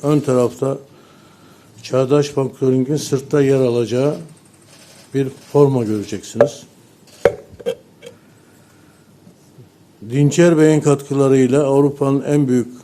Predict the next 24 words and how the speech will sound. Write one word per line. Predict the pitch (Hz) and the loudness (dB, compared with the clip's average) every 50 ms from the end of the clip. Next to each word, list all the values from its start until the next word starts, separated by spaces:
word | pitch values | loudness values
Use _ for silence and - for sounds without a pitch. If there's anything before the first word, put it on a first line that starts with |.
| - _ _ _ _ _ | -20 _ _ _ _ _
kupasını | - 131 - - 135 120 - - 123 123 113 | -14 -10 -6 -4 -4 -4 -4 -6 -6 -6 -6
kazanıp | - - 123 110 120 120 127 147 143 - - - - - - _ _ - - - _ _ _ _ _ _ _ _ - 117 120 | -4 -6 -6 -4 -4 -2 -2 -4 -4 -6 -16 -20 -20 -20 -20 _ _ -20 -20 -20 _ _ _ _ _ _ _ _ -16 -12 -12
bizi | 120 120 131 139 131 120 | -8 -6 -6 -6 -4 -2
büyük | 127 139 156 156 156 156 - | 0 0 0 0 -2 -4 -4
başarılara | 131 127 - - 131 123 120 120 120 120 117 120 | -4 -4 -2 -2 -2 -2 0 0 2 2 2 2
ulaştırmış | 120 117 123 123 123 120 - - - 123 123 123 127 127 127 - 127 | 0 0 -2 -2 -2 -4 -4 -6 -6 -2 0 0 0 -2 -2 -4 -6
olan | 123 120 120 117 110 110 - | -4 -4 -4 -4 -6 -8 -8
kadın | 123 120 120 139 139 131 | -8 -4 -4 -2 -2 -2
basketbol | 127 120 117 - - 131 123 - - - 120 113 | -2 -2 -4 -4 -6 -6 -6 -6 -6 -6 -6 -6
takımımızın | 101 - - 113 110 - 120 113 113 113 110 104 117 135 151 143 - - - - _ _ _ _ _ - - | -6 -6 -8 -10 -8 -8 -8 -6 -6 -6 -6 -6 -6 -8 -8 -8 -12 -20 -20 -20 _ _ _ _ _ -16 -8
aynı | - 147 165 160 147 135 120 107 - - - | -2 0 2 2 2 2 0 -2 -6 -12 -12
başarı | 113 123 131 127 - - 127 127 127 123 | -8 -6 -6 -6 -4 -4 -2 -2 -2 -4
kültürünü | - 127 123 120 - 127 117 113 123 135 127 120 | -4 -4 -4 -4 -4 -6 -4 -2 -2 -4 -4 -2
devam | 123 123 123 135 135 127 | -2 -2 0 0 0 -2
ettirmesini | 120 123 - 123 113 113 113 110 110 - 117 113 107 | -2 -4 -6 -8 -6 -6 -6 -6 -8 -8 -8 -8 -8
sağlayacağımıza | - - 123 123 123 120 123 123 113 110 120 113 113 113 113 107 117 135 | -6 -6 -4 -4 -2 -2 -2 -2 -2 -4 -4 -4 -4 -6 -6 -6 -4 -4
yürekten | 139 131 127 123 120 117 123 - 139 131 | -2 -2 -2 -2 -2 -4 -6 -6 -4 -2
inanıyorum. | 127 123 117 117 110 110 110 104 92 90 87 - _ _ _ _ _ _ _ _ _ _ _ _ _ _ _ _ _ _ _ - | -2 -2 -2 -4 -4 -4 -4 -4 -6 -6 -10 -14 _ _ _ _ _ _ _ _ _ _ _ _ _ _ _ _ _ _ _ -6
Kendisine | 135 135 139 135 120 - - 135 139 131 | -4 -4 -2 -4 -4 -4 -4 -4 -2 0
burada | 127 135 135 131 123 131 135 139 | 0 0 0 0 0 0 0 0
hepinizin | 143 143 - 139 135 123 120 117 | -2 -2 -2 -2 -2 -2 -2 -2
huzurunda | 117 117 107 110 110 110 110 110 120 117 | -4 -4 -4 -6 -6 -4 -4 -4 -6 -6
teşekkür | - - 123 110 - 131 127 127 - 127 | -6 -6 -6 -4 -4 -6 -6 -4 -4 -4
ediyor. | 120 120 107 107 113 120 135 143 | -4 -4 -4 -4 -4 -4 -4 -4